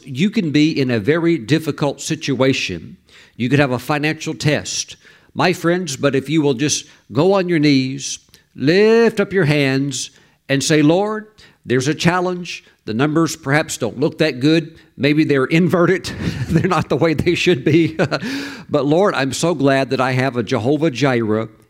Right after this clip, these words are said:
in my life. I'm so glad that you're in my life and that you are the God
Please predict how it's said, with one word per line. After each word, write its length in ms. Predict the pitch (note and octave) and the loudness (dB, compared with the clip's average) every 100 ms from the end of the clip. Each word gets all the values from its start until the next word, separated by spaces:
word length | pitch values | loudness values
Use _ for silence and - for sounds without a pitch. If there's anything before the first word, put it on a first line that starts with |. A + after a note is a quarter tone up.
| _ | _
in 140 | B2 A#2+ | 0 2
my 160 | A#2+ | 4
life. 560 | C#3+ G2 F2+ F2+ - - - - - | 2 0 -2 -8 -12 -20 -20 -20 -10
I'm 160 | A2+ A#2+ | -6 -2
so 180 | F3 F3+ | 0 0
glad 320 | C#3+ D#3+ D#3 | 0 0 0
that 140 | C3 | -2
you're 280 | C3+ C#3+ G3+ | 0 2 4
in 80 | D#3+ | 2
my 140 | B2+ | 2
life 480 | A#2+ A2+ A#2 B2+ B2 - _ | 2 0 2 0 -2 -18 _
and 180 | - A2+ B2+ | -6 -2 -2
that 160 | B2+ | -2
you 640 | A#2+ C3+ C4+ A#3 C#3+ D#3 - | -2 2 4 6 6 4 0
are 180 | A#2+ A#2 | -4 -4
the 140 | F#2+ | -6
God 640 | F#2 B2 F#3+ C#3+ G#2+ A2+ | -4 -2 0 0 -2 -4